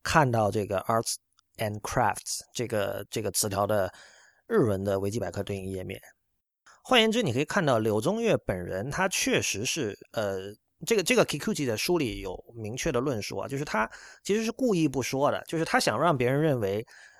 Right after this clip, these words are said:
呃，民意理论、民意运动是一个完全从日本长出来的东西。啊，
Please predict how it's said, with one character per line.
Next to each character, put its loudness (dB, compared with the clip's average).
呃， 2
民 -2
意 -2
理 -4
论、 0
民 -4
意 2
运 0
动 -2
是 -4
一 0
个 0
完 0
全 -2
从 -2
日 4
本 0
长 -2
出 -6
来 0
的 0
东 -6
西。 -8
啊， -10